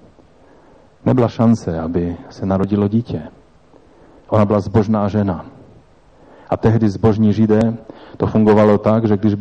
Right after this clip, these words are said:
se zasnoubili, eh, bylo oznámeno té dívce, a v tom filmu, eh, Příběh zrození, to je nádherně vidět,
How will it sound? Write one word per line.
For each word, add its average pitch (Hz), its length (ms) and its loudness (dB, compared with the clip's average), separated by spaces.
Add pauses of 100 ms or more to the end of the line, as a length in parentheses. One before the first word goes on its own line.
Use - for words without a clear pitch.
(120)
se - 160 -6
zasnoubili, 117 760 2
eh, - 1400 -4 (120)
bylo 104 220 4
oznámeno 113 540 2
té 110 140 0
dívce, 113 460 0
a 92 120 0
v - 60 -6
tom 104 140 0
filmu, 107 500 2 (440)
eh, 92 240 2
Příběh 104 380 0
zrození, 107 460 2
to - 80 -2
je 98 120 4
nádherně 98 460 0
vidět, 113 400 0